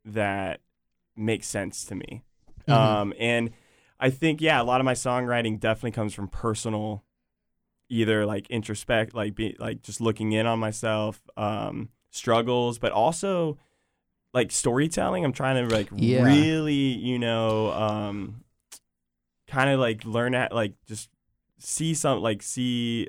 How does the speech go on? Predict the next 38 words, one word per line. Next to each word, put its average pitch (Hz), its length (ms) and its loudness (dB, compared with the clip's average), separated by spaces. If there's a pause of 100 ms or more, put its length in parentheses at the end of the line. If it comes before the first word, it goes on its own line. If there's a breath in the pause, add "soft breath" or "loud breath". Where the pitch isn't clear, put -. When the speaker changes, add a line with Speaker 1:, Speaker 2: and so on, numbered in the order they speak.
(100)
Speaker 1:
something 113 380 -4
going 110 220 0
on 107 160 -2
in, 104 80 -2
like, 104 180 -8 (320)
you 117 100 -6
know, 104 100 0
family 117 500 -2
or, 98 120 -6
like, 98 220 -8 (200)
my, 104 180 -6 (340)
you 117 140 -6
know, 107 120 2
whatever, 113 560 2
and 104 260 -6
then 104 240 -6 (920)
just, 127 440 0
um, 104 600 0 (1700)
understanding 127 640 2
it. - 140 -14 (140)
I 110 100 -4
don't 135 140 0
know, 101 220 0
like, 104 340 -4 (100)
you 127 140 -4
know, 123 80 0
you 123 140 0
talk 120 280 -4
to - 120 -8
every 110 220 -2
day 110 200 0
with 98 160 -6
people 107 360 -4
with 98 120 -6
just 104 280 -8
any 135 260 2
kinds 104 420 -4
of 98 340 -12